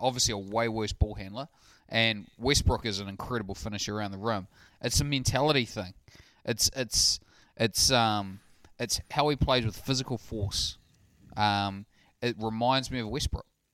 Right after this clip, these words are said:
to be honest. And Westbrook will force some <laughs> shots, man, you know. And Brown's gonna airball a few.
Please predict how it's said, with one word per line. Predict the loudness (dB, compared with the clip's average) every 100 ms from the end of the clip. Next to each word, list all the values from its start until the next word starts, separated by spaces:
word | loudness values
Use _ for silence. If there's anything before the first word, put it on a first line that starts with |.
| _
to | -6
be | -4
honest. | -4 -4 -4 -2
And | -2 0
Westbrook | 0 0 -2 -2
will | -2 -2 -2
force | -4 -4 -2
some | -4 -6
<laughs> |
shots, | -4 -2 -2 -4 -6 -6
man, | -6 -12 -12 -14 -20 -14 -4
you | 0
know. | 0 -2 -8 _ -20 _ -2
And | -2 4
Brown's | 4 4 2 2
gonna | 0 2
airball | 0 2 2 2 -4
a |
few. | -8 -10